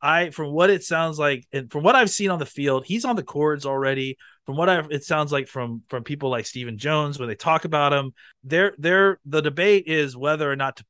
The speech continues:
whether or not to put him on pup early, you know? And, and, and I think that is, that to me indicates that we're talking about weeks three through five, right?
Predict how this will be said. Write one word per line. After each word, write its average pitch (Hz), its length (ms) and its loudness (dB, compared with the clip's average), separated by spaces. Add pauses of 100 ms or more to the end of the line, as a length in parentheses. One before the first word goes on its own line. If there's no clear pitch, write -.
whether 156 340 0
or 139 100 0
not 131 320 0 (100)
to 147 180 -8
put 143 240 0
him 113 220 -6
on 98 200 -6
pup - 440 -14
early, 95 360 -10 (460)
you 123 120 -4
know? 127 380 0 (240)
And, 131 240 -4
and, 131 280 -6
and 135 140 -4
I 131 100 0
think 160 340 -2 (500)
that 160 500 2
is, 143 540 -6
that 147 220 0
to 165 80 -6
me 143 200 -4
indicates 131 580 -6
that 120 340 -2
we're 127 180 -4
talking 127 360 -6
about 110 380 -2 (200)
weeks 127 340 -6
three 143 260 -4
through 135 200 -2
five, 90 600 -6
right? 123 300 0